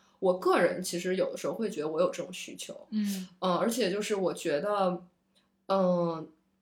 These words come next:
Speaker 1: 这个东西，比如说我自己的排解的方式有两个。
Speaker 2: 嗯。
Speaker 1: 一个是我跟，呃，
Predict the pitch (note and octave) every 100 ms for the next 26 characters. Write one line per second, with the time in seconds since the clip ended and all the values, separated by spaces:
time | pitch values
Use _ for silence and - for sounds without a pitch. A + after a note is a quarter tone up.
0 | _ - E4 C4 F3 A3+ C4+ - G3+ D3+
1 | - - _ _ G3+ G3 B3+ B3+ C4 B3+
2 | - _ _ _ - G#3 F3 - - C#4
3 | A3+ - - - E3+ G3 - F#3+ F#3 F#3+
4 | - E3 F3+ D3 - - - A3+ G#3+ G3+
5 | G3+ - - - F3+ A3 A3+ - F#3+ D3+
6 | D3+ F3 F#3+ F#3 F#3 F#3 G3 - _ _
7 | _ D#3+ C3 C2 G1+ -